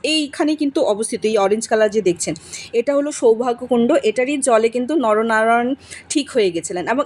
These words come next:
এই সৌভাগ্যকুণ্ডে আমরা স্তুতি করে দে-, গণেশজির বন্দন-, বন্দনা করব, আরও দেবদেবীর বন্দনা করে তারপরে কিন্তু মা কামাখ্যার দর্শন আমরা করতে চাই। এই হলো বলিঘর। তো কেমন লাগলো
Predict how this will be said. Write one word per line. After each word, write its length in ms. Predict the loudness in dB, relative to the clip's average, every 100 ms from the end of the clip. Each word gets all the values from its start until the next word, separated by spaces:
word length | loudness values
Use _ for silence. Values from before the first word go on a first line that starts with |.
| 0
এই 160 | 0
সৌভাগ্যকুণ্ডে 760 | 2 0 0 0 -2 2 2 2
আমরা 240 | 0 -4 -6 -10 -12
স্তুতি 320 | -2 0 0
করে 280 | 0 0 0 -4 -12 -16 -2
দে-, 500 | 2 2 0 -2 0
গণেশজির 560 | -2 0 -2 -4 -4
বন্দন-, 320 | -2 -4 -4 0
বন্দনা 380 | 0 0 -4
করব, 220 | 0 0 2
আরও 240 | 0 0
দেবদেবীর 500 | 0 -2 0 0 0
বন্দনা 360 | 0 0 2 0
করে 240 | 2 2 2 -2 -10 -4
তারপরে 400 | -2 -2 -2 0
কিন্তু 240 | 2 2
মা 220 | 4 2
কামাখ্যার 540 | 2 0 -2 -2 -2 2
দর্শন 340 | 0 0 0
আমরা 180 | 2 2
করতে 320 | 2 0 0
চাই। 160 | -4 -6 -12 -20 -4
এই 140 | -2 0
হলো 220 | 0 0
বলিঘর। 560 | 2 2 2 -2 -2 -4 -2
তো 60 | -4
কেমন 300 | -4 -4 -2
লাগলো 460 | 0 0 -2 -4